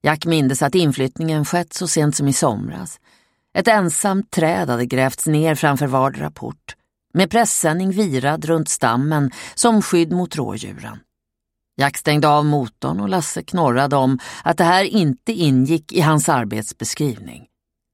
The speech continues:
Någon rörde sig bakom glasrutan vid ingången och de klev ut. Porten öppnades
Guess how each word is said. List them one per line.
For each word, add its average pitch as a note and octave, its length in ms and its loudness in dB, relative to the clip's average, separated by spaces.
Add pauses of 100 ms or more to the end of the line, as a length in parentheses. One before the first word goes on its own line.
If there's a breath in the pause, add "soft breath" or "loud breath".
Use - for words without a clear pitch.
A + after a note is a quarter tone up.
(680)
Någon A3+ 280 4
rörde F3 320 2
sig G#3+ 180 -6
bakom B2 320 -2
glasrutan B2+ 800 -4
vid F3 140 0
ingången C#3 800 -2 (600)
och E3+ 220 4
de D3 180 2
klev - 200 -12
ut. - 320 -20 (720)
Porten D#3+ 300 2
öppnades B2+ 640 -4